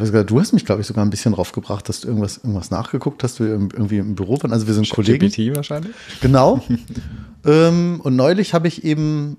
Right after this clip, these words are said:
Speaker 1: äh, seit Ewigkeiten mal wieder was selber programmiert. Ach so, hatte ich dir ja geschickt. Das
Speaker 2: Ja.
Speaker 1: hat dann auch, habe ich dann auch gelöst bekommen. Ich dann immer dachte so, ah, Chat G P T, G P T, Chat G P T, G P T,
Speaker 2: Kannst
Speaker 1: wie auch
Speaker 2: probieren,
Speaker 1: immer.
Speaker 2: ne?
Speaker 1: Probierst du mal. So, zack, Browser.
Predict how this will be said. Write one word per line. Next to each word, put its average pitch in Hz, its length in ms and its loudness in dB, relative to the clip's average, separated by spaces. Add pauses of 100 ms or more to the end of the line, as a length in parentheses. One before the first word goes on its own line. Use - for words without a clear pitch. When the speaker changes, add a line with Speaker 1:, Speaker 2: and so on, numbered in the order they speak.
Speaker 1:
äh, 120 220 -2
seit 113 320 -6
Ewigkeiten 160 420 -4
mal 123 140 2
wieder 120 160 2
was 104 100 -2
selber 151 240 2
programmiert. 185 580 -2
Ach - 60 -6
so, 135 160 2
hatte 139 80 0
ich 127 80 -8
dir 117 140 0
ja 104 100 2
geschickt. - 460 -4
Das 104 140 -2
Speaker 2:
Ja. - 120 -16
Speaker 1:
hat 117 120 -6
dann 110 100 -2
auch, - 180 -12
habe 113 80 -6
ich - 80 -10
dann 117 120 -4
auch - 180 -10
gelöst 117 180 -4
bekommen. 156 200 -2 (340)
Ich - 80 -14
dann 139 80 2
immer 131 160 4
dachte 113 260 0
so, 120 140 -2
ah, 185 320 4
Chat 247 320 2
G 202 160 0
P 160 240 -2
T, 160 460 0 (200)
G 90 140 -12
P 90 160 -14
T, - 260 -12
Chat 151 220 -6
G 147 100 -6
P 143 100 -14
T, 143 220 -6
G - 0 -
P 120 120 -4
T, 98 40 -6
Speaker 2:
Kannst 98 180 -6
Speaker 1:
wie 120 80 -2
auch 113 60 -10
Speaker 2:
probieren, 180 360 0
Speaker 1:
immer. 92 160 -4
Speaker 2:
ne? 143 60 -6 (680)
Speaker 1:
Probierst 170 320 2
du 135 60 0
mal. 85 200 -4 (120)
So, 107 180 -4
zack, 123 300 -6
Browser. 120 520 2